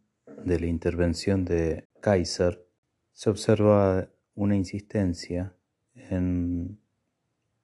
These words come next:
términos de pensar la educación como la producción de un bien o de un servicio,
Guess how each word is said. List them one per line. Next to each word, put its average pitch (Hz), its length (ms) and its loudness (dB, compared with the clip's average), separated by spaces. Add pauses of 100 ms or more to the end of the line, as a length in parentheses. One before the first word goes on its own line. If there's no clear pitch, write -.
(140)
términos 101 420 2
de 90 80 -2
pensar 90 380 -2
la 98 80 2
educación 92 760 -2 (840)
como 90 480 2
la 87 200 2
producción 92 520 -2
de 90 80 -4
un 87 100 -2
bien 98 340 2
o 90 40 0
de 85 60 -2
un 87 120 -2
servicio, 87 720 -6